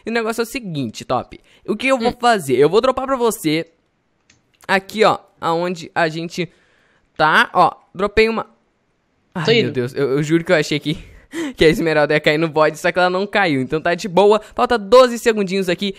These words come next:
Speaker 1: e eu vou dar mó rapona aqui no meio. Toma cuidado também, vamos proteger a nossa ilha. Falta sete segundinhos, deixa eu... Nossa, tô lou-, nossa, hoje eu tô louco, eu tô com uma skin nova,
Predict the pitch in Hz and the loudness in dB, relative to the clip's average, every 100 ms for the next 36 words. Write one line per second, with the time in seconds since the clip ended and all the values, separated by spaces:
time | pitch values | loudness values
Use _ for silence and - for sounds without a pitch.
0 | - 185 180 180 180 190 196 - 185 185 | -2 0 0 0 -2 0 -2 0 -4 -4
1 | - 170 165 151 156 160 139 113 185 247 | -2 0 2 -2 -2 -2 -2 -2 -2 -2
2 | 294 269 214 208 202 180 180 185 - - | -4 -2 0 0 -2 -4 -2 -6 -10 -2
3 | 208 233 226 208 190 175 170 165 135 123 | -2 0 -4 -4 -4 -4 -6 -6 -4 -4
4 | 190 190 185 - _ - 185 180 202 190 | 0 0 -2 -12 _ -2 -2 -2 -4 -4
5 | 180 160 131 160 226 208 185 185 185 147 | -6 -4 -6 -2 -2 -2 -2 -2 -2 -2
6 | 185 175 160 240 214 208 214 285 - 311 | -4 -4 0 0 0 -4 2 2 2 2
7 | 370 - 330 254 175 143 143 233 277 269 | 2 4 4 8 6 6 0 0 2 0
8 | - 226 175 233 240 | 0 0 6 6 8